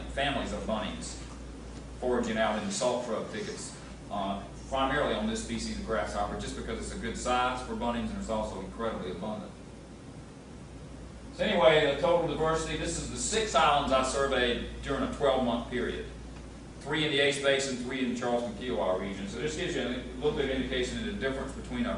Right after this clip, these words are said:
developed region versus an undeveloped region. And there's explanations for why, obviously. In a developed area, you don't have nearly as many mammals as you do in an undeveloped area. Same thing with reptiles.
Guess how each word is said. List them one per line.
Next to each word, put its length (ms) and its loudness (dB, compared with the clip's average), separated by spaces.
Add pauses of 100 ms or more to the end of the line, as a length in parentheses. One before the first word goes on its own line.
(120)
developed 440 0
region 380 0 (400)
versus 320 -2
an 100 -4
undeveloped 520 0
region. 340 -2 (560)
And 160 0
there's 140 0
explanations 720 2
for 80 -4
why, 460 4
obviously. 480 2 (560)
In 60 0
a 140 2
developed 400 2
area, 200 4
you 60 2
don't 140 2
have 160 4
nearly 240 2
as 100 -2
many 140 -2
mammals 480 2
as 120 -4
you 60 -6
do 140 -2
in 60 0
an 120 -2
undeveloped 500 0
area. 360 0
Same 240 0
thing 240 -2
with 100 -2
reptiles. 800 2